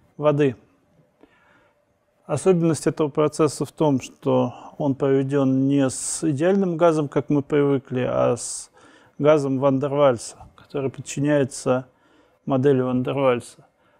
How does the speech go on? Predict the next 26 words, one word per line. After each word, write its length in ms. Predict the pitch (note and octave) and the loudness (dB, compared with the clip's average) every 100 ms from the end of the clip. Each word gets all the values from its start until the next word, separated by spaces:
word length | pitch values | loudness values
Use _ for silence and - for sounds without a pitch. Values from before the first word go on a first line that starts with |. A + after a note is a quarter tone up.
| _ | _
Причём, 320 | D3+ C3 D#3+ | -6 -2 -2
как 220 | C#3+ C#3+ D3 | 0 -2 0
вы 160 | D3+ | 0
видите, 520 | F#3 F3+ D3+ - C3 B2 | 2 0 -4 -2 -2 -2
вот 180 | C#3 | -2
эти 240 | D3 - C#3 | 0 0 -2
изотермы 580 | B2+ C3 F#3 F#3 E3+ C3+ | 0 0 0 0 2 2
Ван 180 | C3+ | 2
дер 100 | C3 | 0
Вальса, 400 | C#3 C3 A#2 - | 2 2 2 -2
они 240 | C3+ C3 C3+ | -2 2 2
идут 260 | C3 B2+ | 0 -2
не 80 | C3+ | -4
только 340 | B2 F3+ F3 D3 | 0 0 0 -2
в 60 | |
газовой 460 | C3 C#3+ B2 B2 B2 | 4 4 4 -2 -4
фазе, 480 | - C#3 B2+ A#2+ A#2+ | -2 0 0 0 0
но 260 | A#2+ B2+ | 0 0
и 140 | B2 A#2 | 0 -2
в 40 | |
жидкой 440 | B2 E3 E3+ - | -2 -2 -2 -2
фазе, 540 | C3+ - B2+ A#2 A#2+ - _ _ _ _ _ | -2 0 0 0 -6 -14 _ _ _ _ _
и, 200 | C#3+ C#3+ C#3+ | -4 -2 -2
э, 80 | C#3 _ _ _ _ - | -6 _ _ _ _ -14
в 560 | E3 C#3+ B2+ B2 A#2+ A2 - - | -10 -4 0 0 -2 -6 -10 -2
двухфазных 840 | B2+ C3+ - D3+ B2 C3 - - | 0 2 4 4 2 -4 -8 -20